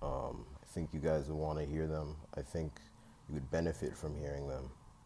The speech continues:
Um, so, yeah, that's what all, that's what this will be. I sincerely hope that, you know, you guys have a lot of fun with me, um,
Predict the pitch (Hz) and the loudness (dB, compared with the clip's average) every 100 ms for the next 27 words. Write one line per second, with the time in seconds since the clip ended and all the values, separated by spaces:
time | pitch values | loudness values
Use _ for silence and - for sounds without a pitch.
0 | - - 69 62 62 - - - - - | -8 -2 0 0 -2 -6 -10 -16 -16 -14
1 | - 71 67 62 - - - - - - | -6 0 0 0 -4 -16 -20 -20 -20 -20
2 | - - 80 90 67 - 73 - 78 73 | -18 -4 6 6 6 2 0 0 2 6
3 | 76 73 - - - - 73 73 - 76 | 6 6 2 -10 -12 -4 -2 -2 -4 -4
4 | - 76 67 73 71 65 - 67 67 65 | -4 -4 -2 -2 -2 -4 -2 0 2 0
5 | - - - 65 - 82 82 78 76 78 | -6 -12 -8 -8 0 2 4 4 2 -2
6 | - 71 - - - - - - 76 76 | 0 -2 -2 -10 -20 -20 -20 -10 -4 0
7 | 76 76 78 78 76 78 76 73 69 - | 2 2 4 4 2 0 2 2 2 0
8 | 87 85 78 - 80 82 82 90 - - | 0 4 2 2 -2 0 -2 -4 -10 -10
9 | - - 90 - | -8 -6 -6 -8